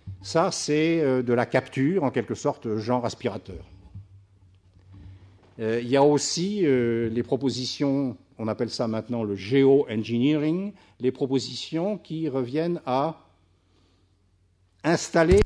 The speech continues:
ce qu'il faut pour renvoyer une partie du rayonnement solaire, très loin.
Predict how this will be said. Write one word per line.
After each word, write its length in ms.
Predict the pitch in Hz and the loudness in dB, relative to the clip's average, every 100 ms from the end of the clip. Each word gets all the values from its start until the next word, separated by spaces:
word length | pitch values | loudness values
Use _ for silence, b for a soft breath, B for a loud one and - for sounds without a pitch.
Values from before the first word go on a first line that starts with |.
| 208 | 4
ce 120 | - | -2
qu'il 220 | 220 170 | -2 -2
faut 280 | - 190 226 | 2 4 4
pour 360 | - 156 135 | 0 -2 0
renvoyer 720 | 147 208 170 180 143 139 - _ _ _ _ _ | 0 0 2 2 2 0 -4 _ _ _ _ _
une 100 | 135 | -6
partie 280 | 117 127 180 | -4 -4 -4
du 100 | 143 | -2
rayonnement 380 | 123 123 123 123 | 0 2 0 -4
solaire, 320 | - 92 78 _ _ _ _ _ _ 131 131 82 _ _ | -6 -10 -12 _ _ _ _ _ _ -20 -20 -20 _ _
très 120 | 123 | -10
loin. 180 | 107 | -10